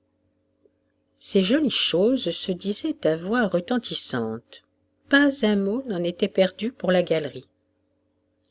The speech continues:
Il en résultait que les Pékins, désireux de s'instruire, pouvaient largement en profiter. L'enseigne de ce café-auberge était le soleil,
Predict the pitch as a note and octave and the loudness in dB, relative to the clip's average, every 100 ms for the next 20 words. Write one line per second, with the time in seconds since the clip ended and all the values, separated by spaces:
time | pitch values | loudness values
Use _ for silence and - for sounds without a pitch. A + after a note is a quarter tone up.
0 | _ D#3 D3+ C3 D3 - C3 - B3 C#4 | _ -2 -2 -2 -4 -6 -8 0 0 0
1 | D#3 D#3 C#3+ B2+ - C#3+ G3+ D4 F3 D3+ | -2 -4 -4 -8 -4 -2 -2 -2 -2 -2
2 | C#3+ C#3 D#3 C#3+ D3 B2+ - - - D#3 | -2 0 0 -2 -4 -6 -8 -8 -2 0
3 | B3+ - _ - - - _ - A#3 G#3+ | 0 -4 _ -20 -20 -20 _ 4 6 8
4 | A3+ G#3+ C4 D4+ - A3+ A#3 D4 A#3+ A3+ | 8 6 4 2 2 4 4 0 -4 -2
5 | A3+ - F#3+ - C3+ - _ _ _ _ | -2 -2 -6 -10 -14 -14 _ _ _ _
6 | _ _ _ _ _ _ _ _ _ _ | _ _ _ _ _ _ _ _ _ _
7 | _ - D3+ D3 - C4 D4 A3+ D3+ D3+ | _ -2 0 0 0 2 4 2 2 -4
8 | - - G#3+ - G3+ E3+ F#3 C4+ C#4+ - | -4 -2 -2 2 2 2 2 0 0 0
9 | F3+ - B3 B3+ C4 C4 _ _ _ _ | -2 0 4 4 4 0 _ _ _ _
10 | _ E3+ E3+ - - A3+ A#3+ C#4 C4 | _ -4 -4 -2 2 4 4 2 0